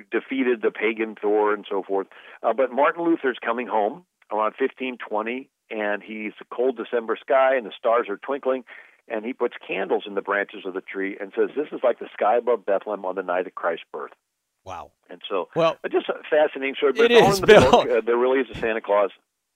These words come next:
Speaker 2: And you have a, an entire book on this. So if people really want to get into this, get the book by Bill Federer, There Really Is a Santa Claus, The History of Saint Nicholas and Christmas holiday traditions. But, Bill, before we go, with just about a minute or so to go,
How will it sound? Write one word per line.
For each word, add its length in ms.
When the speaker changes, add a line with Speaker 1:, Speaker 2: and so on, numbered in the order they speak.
Speaker 2:
And 140
you 140
have 120
a, 100
an 80
entire 560
book 280
on 200
this. 180
So 120
if 80
people 240
really 260
want 180
to 60
get 120
into 240
this, 360
get 200
the 80
book 280
by 160
Bill 220
Federer, 380
There 100
Really 280
Is 120
a 60
Santa 280
Claus, 300
The 80
History 320
of 80
Saint 240
Nicholas 380
and 220
Christmas 420
holiday 300
traditions. 420
But, 180
Bill, 160
before 280
we 140
go, 240
with 140
just 180
about 300
a 60
minute 340
or 60
so 240
to 80
go, 300